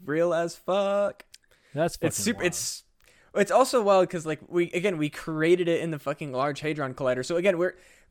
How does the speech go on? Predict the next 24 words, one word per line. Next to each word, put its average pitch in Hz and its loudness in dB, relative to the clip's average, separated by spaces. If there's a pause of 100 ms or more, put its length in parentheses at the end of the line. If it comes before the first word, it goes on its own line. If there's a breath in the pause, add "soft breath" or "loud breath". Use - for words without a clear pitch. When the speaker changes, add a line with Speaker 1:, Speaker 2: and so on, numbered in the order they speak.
(640)
Speaker 1:
we're 180 2
p-, - -12
like, 170 0
we're 165 -2
going 208 2
in, 180 -4 (140)
like, 156 -4
we're 185 2
literally 214 2
making 170 0
act-, - -6
like, 151 -8 (840 loud breath)
it's, - -2
we're, 247 2
we're 233 0
on 254 0
the 254 0
cusp - -2
of, 156 -2
like, 143 0
these 151 0
weird 139 0
scientific 160 -2
discoveries 156 0